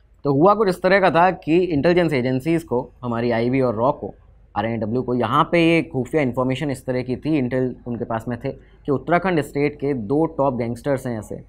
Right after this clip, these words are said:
राजू परगई और अमित आर्या, इन दोनों का इन्वॉल्वमेंट है नेपाल में डी कंपनी के साथ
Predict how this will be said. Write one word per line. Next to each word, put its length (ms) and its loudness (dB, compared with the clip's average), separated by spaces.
राजू 240 0
परगई 640 -2
और 320 -2
अमित 340 -4
आर्या, 300 -4
इन 160 0
दोनों 280 2
का 100 0
इन्वॉल्वमेंट 640 -2
है 280 -6
नेपाल 400 2
में 200 -4
डी 120 -4
कंपनी 340 -6
के 80 -8
साथ 160 -6